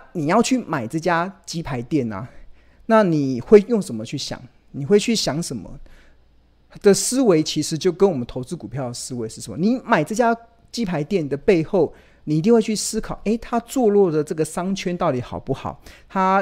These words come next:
邻近的有没有什么竞争对手会影响你未来的业绩的表现？或者是更直接的说法好了，它好像，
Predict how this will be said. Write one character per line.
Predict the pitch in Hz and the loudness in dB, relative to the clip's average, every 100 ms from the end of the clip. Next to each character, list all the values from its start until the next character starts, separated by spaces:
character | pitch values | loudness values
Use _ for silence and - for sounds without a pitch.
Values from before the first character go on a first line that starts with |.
| - | 0
邻 | 156 175 196 | -2 0 0
近 | 294 233 156 | 2 2 2
的 | 139 | 0
有 | 104 120 | 0 -2
没 | 156 | 0
有 | 170 | 0
什 | - | -2
么 | 123 135 | -6 -4
竞 | 196 156 | -4 -4
争 | 170 175 | -4 0
对 | 226 151 | 4 4
手 | - 120 | 2 -2
会 | 160 | -2
影 | 107 147 | 0 -4
响 | 170 160 156 | -4 -4 -4
你 | 117 | -2
未 | 156 143 | -2 -2
来 | 123 | -2
的 | 127 | -6
业 | 175 151 | 0 -2
绩 | - 135 | 0 -2
的 | 127 | -2
表 | 120 90 | -2 -6
现？ | - 156 113 - - _ - | -4 -4 -4 -10 -20 _ -2
或 | 269 240 | 4 4
者 | 147 127 | 4 -6
是 | - 180 180 160 156 147 143 139 143 | -4 -2 0 0 0 0 -2 -4 2
更 | 262 185 | 2 2
直 | - 151 | -2 -4
接 | 202 | 0
的 | 185 151 | 0 0
说 | 156 156 | -2 -4
法 | 156 107 | -4 -6
好 | 120 | -6
了， | 104 | -6
它 | 185 | -4
好 | 180 123 | -4 -4
像， | 120 180 | -2 -4